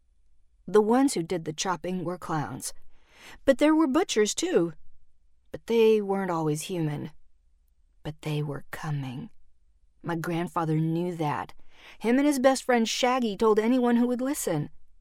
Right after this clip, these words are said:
And a lot of people did. More than you'd expect.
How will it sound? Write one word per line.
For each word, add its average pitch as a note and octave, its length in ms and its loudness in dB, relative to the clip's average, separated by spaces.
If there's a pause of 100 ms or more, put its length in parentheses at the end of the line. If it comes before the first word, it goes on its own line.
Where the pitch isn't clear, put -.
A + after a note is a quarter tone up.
(360)
And E4 120 0
a F4+ 40 2
lot F#4 220 2
of F#4 60 -6
people D#4 260 0
did. A#3+ 480 -4 (640)
More A#3 160 -2
than F3+ 160 -2
you'd D#3 160 0
expect. - 540 -10